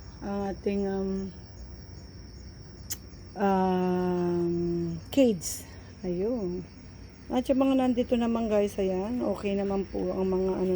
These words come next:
natin dito. Wala po tayong ano pa. Pero marami rin tayong namatay, guys. So, ganay. Wala po tayong magagawa nun. So, ayan po. At, um,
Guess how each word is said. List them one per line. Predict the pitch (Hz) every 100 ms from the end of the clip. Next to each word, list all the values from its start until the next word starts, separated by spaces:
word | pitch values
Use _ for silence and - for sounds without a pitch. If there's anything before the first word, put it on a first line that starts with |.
| 180 175
natin | 175 180 175
dito. | 180 175 - 247 - - - - - - - - - - -
Wala | 190 196
po | 180 190 175
tayong | 185 185 185 190 190 185 185 196
ano | 190 185
pa. | 190 220 - -
Pero | 240 254
marami | 254 247 254 247
rin | 240 226
tayong | 208 202 208
namatay, | 208 196 190 190 180
guys. | 190 202 - -
So, | 180
ganay. | 175 190 196 247
Wala | 220 190
po | 185 190
tayong | - 196 190
magagawa | 180 185 175 185 190 185
nun. | 208 277 - - - - - - - - - -
So, | - 214 208
ayan | 208 208 196
po. | 190 180 - - - - - - - - - - - - -
At, | 196 196 196 190 202
um, | 196 196